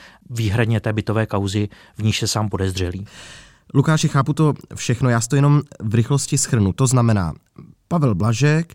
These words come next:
Speaker 2: v posledních dvou týdnech už čtyřikrát žádal o informace ze živé kauzy týkající se toho kupčení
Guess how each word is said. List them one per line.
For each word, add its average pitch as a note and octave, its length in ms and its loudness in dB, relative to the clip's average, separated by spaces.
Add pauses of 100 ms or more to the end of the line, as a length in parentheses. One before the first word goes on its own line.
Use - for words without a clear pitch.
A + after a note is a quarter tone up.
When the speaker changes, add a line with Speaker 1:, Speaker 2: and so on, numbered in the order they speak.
(280)
Speaker 2:
v - 100 -20
posledních D#3 440 4
dvou A2+ 200 2
týdnech C3 580 2
už A#2 120 -4
čtyřikrát C3+ 640 -2
žádal A2 460 2
o - 60 -2
informace A2+ 680 0 (100)
ze G2 180 0
živé F#2+ 240 0
kauzy A2 360 0
týkající G2 520 -2
se G2 220 -2 (300)
toho A#2 180 2
kupčení A#2 560 2